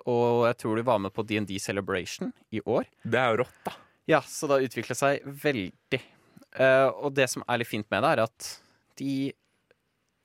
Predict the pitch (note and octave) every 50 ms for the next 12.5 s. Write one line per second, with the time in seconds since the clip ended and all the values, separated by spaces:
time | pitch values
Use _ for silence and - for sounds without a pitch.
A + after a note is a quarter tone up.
0 | _ - _ - B2 C3 C3+ C#3 D3 D3 C3 B2+ B2+ B2 A#2+ A#2+ G#2+ - _ _
1 | _ - F#2+ F#2+ - - - A2 - _ - A#2+ - - - - - C#3 A#2 F#2
2 | G2+ A2 A2+ A2+ - _ _ - - A#2 A2+ A2 - - _ - G#2+ F#2+ - G2
3 | G2+ G2+ - E3+ F#3 - - - _ _ _ _ - D3 D#3+ E3 B2+ B2+ A#2+ G#2
4 | G#2+ B2 C#3+ A#2+ A#2 A#2+ A2+ G#2+ G#2+ G#2+ - _ _ - - - D3 C#3+ C#3+ C#3+
5 | - - _ - A2+ A2 G#2+ - _ _ - - C#3+ C#3 C3+ C3+ C#3 C#3+ C#3 -
6 | - - - - - - _ _ _ _ _ _ A#2+ A#2 A#2 A#2 A2+ A#2 A#2 B2+
7 | A#2+ A#2+ A#2 A2 A2+ G2 G#2+ G#2 G2+ - G2+ G2 F#2+ F#2 F2+ - - _ _ -
8 | - A2 G2+ - A2 - - - G#2+ F#2+ E2+ F2 B2+ - - B2+ G2+ A2 F#2+ G2
9 | G#2 G#2 F#2 - F#2 F2+ F2+ F#2 F#2+ A2 B2+ B2+ - _ _ _ _ - B2+ C#3+
10 | D3 - _ - G#2 G#2+ A2 A#2 A2 G2+ F2 F2 G2 G2+ G2+ G#2 F#2+ F#2+ F2 F#2+
11 | G2+ - - - G2+ F#2+ G2+ F#2 F2 F2 E2+ - G2 F#2+ F#2 F#2+ - _ _ -
12 | - A#2+ F#2+ E2+ - - G#2 G2+ A2